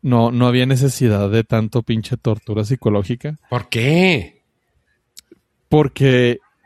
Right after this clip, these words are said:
Speaker 1: para muchos de mi generación, yo sé que tú ya consumías cosas, eh,
Speaker 2: Estupefacientes,
Speaker 1: divert-,
Speaker 2: dilo, dilo,
Speaker 1: diver-,
Speaker 2: dilo.
Speaker 1: divertidas. No, iba a decir divertidas, güey. Cuando uno estaba en su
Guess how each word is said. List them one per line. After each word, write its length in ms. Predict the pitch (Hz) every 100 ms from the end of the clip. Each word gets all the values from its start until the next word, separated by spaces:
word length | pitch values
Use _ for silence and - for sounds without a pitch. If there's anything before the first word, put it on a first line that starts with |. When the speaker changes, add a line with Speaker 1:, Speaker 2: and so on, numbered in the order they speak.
| _ _ _ _ _ _ - -
Speaker 1:
para 220 | 135 123
muchos 380 | 127 139 - 170
de 160 | 160 139
mi 260 | 143 151
generación, 680 | 135 143 120 107 110 139 214 _
yo 160 | 123 107
sé 140 | 107
que 120 | 104
tú 160 | 107 113
ya 220 | 107 107 - _ _ _ _ _ _ -
consumías 680 | 120 113 113 107 104 104 -
cosas, 640 | 120 104 110 107 101 - 117
eh, 360 | 107 107 117 135 _ -
Speaker 2:
Estupefacientes, 840 | - - 127 120 120 120 110 117
Speaker 1:
divert-, 0 |
Speaker 2:
dilo, 240 | 127 131
dilo, 100 | 117
Speaker 1:
diver-, 160 | 131 117 110
Speaker 2:
dilo. 80 |
Speaker 1:
divertidas. 500 | 123 127 117 - 202
No, 160 | 240 339
iba 140 | 381
a 20 | 359
decir 240 | 294 311
divertidas, 580 | 277 233 165 190 190 196
güey. 200 | 196 202 _ _ _ _ _ _ _ _ _ _
Cuando 540 | 123 113 113 110 110
uno 280 | 104 113 117
estaba 380 | 113 120 117 120
en 140 | 117
su 320 | - 110 101